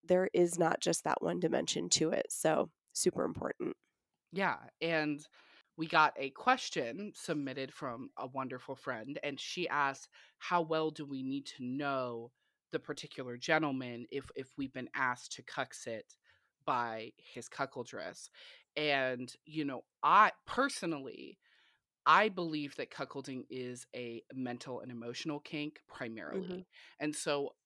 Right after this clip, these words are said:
Speaker 2: I do need to have not only a level of, like, trust with you and the capacity to be vulnerable with you myself,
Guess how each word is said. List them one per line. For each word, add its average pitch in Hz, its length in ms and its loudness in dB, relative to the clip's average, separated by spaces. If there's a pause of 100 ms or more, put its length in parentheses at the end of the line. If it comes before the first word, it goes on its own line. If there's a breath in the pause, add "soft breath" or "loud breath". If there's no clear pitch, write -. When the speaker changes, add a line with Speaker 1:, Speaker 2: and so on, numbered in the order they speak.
(120)
Speaker 2:
I 240 220 8
do 180 320 -6
need 151 300 -4
to - 120 -14
have 135 600 -2 (100)
not 170 320 0
only 240 300 2
a 180 80 2
level 151 420 -2
of, 135 180 -8
like, 117 260 -8
trust - 640 -2
with 247 220 -4
you 277 400 -2 (500 soft breath)
and 147 520 0 (680)
the 165 140 -2
capacity 156 800 0
to - 140 -14
be 143 240 -8
vulnerable 185 480 -2
with 196 240 -6
you 202 60 -6
myself, 156 600 -2